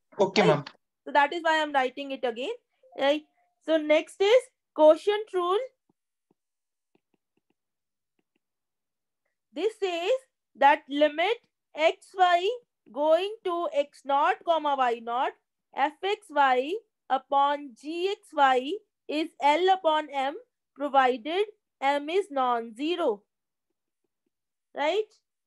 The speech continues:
Speaker 2: And the last one is power rule, which says limit x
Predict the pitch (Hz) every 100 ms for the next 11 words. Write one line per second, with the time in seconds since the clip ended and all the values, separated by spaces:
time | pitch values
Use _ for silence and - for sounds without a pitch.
0 | _ 247 254 262 254 277 294 359 339 302
1 | 320 427 - _ _ _ 277 262 262 311
2 | 381 339 330 302 320 427 508 _ _ _
3 | _ _ _ _ _ _ _ _ _ _
4 | _ - 302 - 311 320 415 - _ _
5 | - 269 285 311 381 440 _ _ _ _
6 | 285 320 370 _